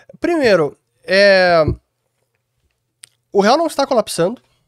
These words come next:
tá? Isso é importante deixar bem claro. O real, sim, está com uma inflação bem elevada, perdeu muito poder de compra, mas não, ele não está colapsando. Colapsando é o que aconteceu com a Terra Luna, que virou pó, ou o que aconteceu no passado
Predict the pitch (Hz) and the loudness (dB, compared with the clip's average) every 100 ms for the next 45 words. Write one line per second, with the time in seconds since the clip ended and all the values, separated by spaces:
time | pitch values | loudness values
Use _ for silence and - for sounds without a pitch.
0 | _ _ _ - 147 151 170 156 151 156 | _ _ _ -6 -6 -6 -10 -12 -8 -8
1 | 151 - 160 147 147 143 139 139 139 139 | -8 -10 -10 -8 -8 -10 -10 -12 -12 -12
2 | - 143 175 220 151 151 151 143 151 156 | -10 -8 -8 -4 -4 -4 -4 -4 0 0
3 | 156 190 214 233 214 - - 165 - 170 | -2 -8 -8 -10 -14 -10 -4 -4 -4 -8
4 | 156 160 139 160 151 143 143 131 123 135 | -6 -8 -8 -8 -6 -6 -6 -6 -4 0
5 | 165 190 180 165 151 147 165 185 - 165 | 0 -2 -6 -8 -8 -6 -6 -6 -8 -10
6 | 147 139 - 165 190 202 208 - _ 185 | -8 -10 -4 -2 -2 -6 -12 -16 _ -2
7 | 202 208 202 202 208 214 208 202 196 - | 0 2 0 0 0 0 -2 -2 -4 -6
8 | - 151 - 165 190 - - 127 131 160 | -4 -4 -4 -4 -4 -6 -10 -10 -8 -4
9 | 151 - 190 202 220 233 214 190 202 196 | -4 -2 -4 -2 -4 -8 -10 -8 -6 -6
10 | - 175 165 165 208 202 175 156 143 - | -4 -2 -2 -2 -6 -8 -10 -6 -8 -2
11 | 156 196 226 - _ 170 170 175 165 160 | 0 0 -2 -14 _ -10 -6 -6 -6 -6
12 | 175 170 165 - 160 156 | -6 -4 -4 -2 -4 -4